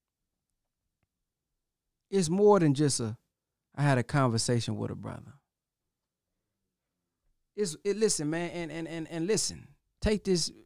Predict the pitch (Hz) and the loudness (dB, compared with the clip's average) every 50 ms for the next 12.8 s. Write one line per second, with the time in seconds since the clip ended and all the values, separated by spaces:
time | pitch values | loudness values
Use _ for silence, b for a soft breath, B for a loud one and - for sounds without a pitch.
0 | _ _ _ _ _ _ _ _ _ - - 233 226 190 147 - - - 175 151 | _ _ _ _ _ _ _ _ _ -2 0 2 2 2 0 -2 -2 -4 -4 -4
1 | 131 - 139 139 117 - 127 120 131 131 127 127 117 - 175 - _ _ _ _ | -4 -4 -4 -4 -4 -4 -4 -2 -2 -2 -2 -2 -4 -8 -12 -18 _ _ _ _
2 | _ _ _ _ _ _ _ _ _ _ _ _ _ - 123 131 160 160 - 135 | _ _ _ _ _ _ _ _ _ _ _ _ _ -6 -2 0 0 2 2 2
3 | 120 120 - 135 127 117 113 107 98 - - - - 117 101 101 95 - - 69 | 0 0 0 0 0 2 2 0 0 -4 -8 -6 -4 -2 -2 -2 -4 -6 -10 -14
4 | - - _ _ _ _ _ _ _ _ _ _ _ _ _ _ _ _ _ _ | -20 -20 _ _ _ _ _ _ _ _ _ _ _ _ _ _ _ _ _ _
5 | _ _ _ _ _ _ _ _ _ - 127 139 151 143 131 120 - 139 131 123 | _ _ _ _ _ _ _ _ _ -2 2 4 4 4 4 4 2 2 2 2
6 | 117 107 110 123 113 - 107 104 101 101 120 120 113 - - - - - 123 127 | 2 0 0 -2 -4 -4 -4 -6 -4 -2 0 0 0 0 -2 -4 -6 -4 -2 0
7 | 120 110 104 98 - _ _ _ _ _ _ _ _ _ _ _ _ _ _ _ | 0 0 -2 -4 -8 _ _ _ _ _ _ _ _ _ _ _ _ _ _ _
8 | _ _ _ _ _ _ - - 107 - - 110 101 104 110 113 120 120 117 107 | _ _ _ _ _ _ -12 -10 -8 -4 -2 0 0 2 2 4 4 4 4 2
9 | 101 110 104 - - - 135 123 117 107 107 107 85 - 104 101 101 107 110 107 | 2 0 -4 -4 -2 -2 0 0 0 0 -2 -4 -4 -4 -4 -2 0 0 0 0
10 | 92 107 110 107 101 98 90 87 - - - 110 101 - - - - _ _ _ | 0 -2 -2 -2 -2 -4 -6 -6 -6 -6 -4 -4 -4 -6 -8 -12 -16 _ _ _
11 | _ _ _ _ _ _ _ _ _ _ _ _ _ 139 143 147 147 139 120 123 | _ _ _ _ _ _ _ _ _ _ _ _ _ -4 -2 0 0 2 2 0
12 | 120 127 139 160 175 190 190 190 180 160 143 131 120 123 143 | 0 2 2 2 4 4 4 4 4 4 2 0 -4 -8 -12